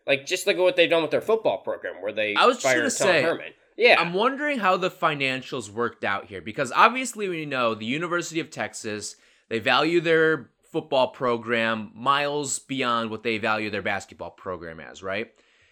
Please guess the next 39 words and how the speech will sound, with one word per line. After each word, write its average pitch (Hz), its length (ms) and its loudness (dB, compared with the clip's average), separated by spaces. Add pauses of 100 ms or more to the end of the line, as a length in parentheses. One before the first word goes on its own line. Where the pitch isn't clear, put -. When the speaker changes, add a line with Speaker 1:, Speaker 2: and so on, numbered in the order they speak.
(320)
Speaker 2:
And 139 500 2 (420)
if 151 300 -6
you 226 120 0
were 277 120 2
gonna 240 180 0
have 185 200 0
to 139 80 -10
face 165 340 -2
that 143 280 0
sort 151 220 -4
of 131 140 -8
buyout, 90 520 -2
you're 117 180 -2
in 139 140 -6
the 135 60 -6
middle 156 300 -2
of 147 140 -4
a 135 240 -2
pandemic 123 800 -4 (300)
sort 139 220 -2
of 135 60 -2
season, 98 720 -8 (880)
and, 139 240 0
and 127 280 0
athletic 156 440 2
budgets 147 320 2
are 127 80 -2
tight 113 320 0
right 92 220 -8
now. 52 300 -16 (960)
Did 180 480 6 (520)
the 175 140 0
University 240 500 2
of - 120 0
Texas 165 380 -4
say, 120 280 0
"All 131 180 4
right, 92 300 2 (840)
i-, - 120 -6